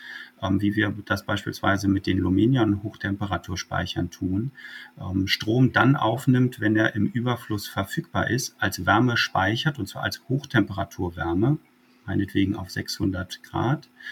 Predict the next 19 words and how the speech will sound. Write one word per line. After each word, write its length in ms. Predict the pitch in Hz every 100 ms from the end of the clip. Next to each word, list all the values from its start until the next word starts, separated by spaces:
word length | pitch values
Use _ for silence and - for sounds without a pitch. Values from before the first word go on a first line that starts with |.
| - -
dann 160 | - 101
kann 180 | - 110
man 240 | 113 113
auf 180 | - 104
der 360 | - 92 90 -
Output-Seite 1300 | 101 123 - - 143 143 - 120 127 127 151 156 156 _
dieses 260 | 131 131 127
Speichers 760 | - 110 113 127 135 135 - - - -
wieder 240 | 110 104 90
Dampf 380 | - 87 117
erzeugen 580 | - 131 - 127 127 131
und 200 | 127 101
mit 180 | 101 -
diesem 460 | 101 98 101 98 98 - - -
Dampf 380 | 85 98 131 -
natürlich 480 | 113 - 110 113 -
eine 180 | 107
Kraft-Wärme-Kopplungs-Anlage 2500 | 104 - 101 - 101 113 117 117 - 101 - 95 90 92 - - - - - 95 92 90 90 87
betreiben. 640 | 82 - - 78 - -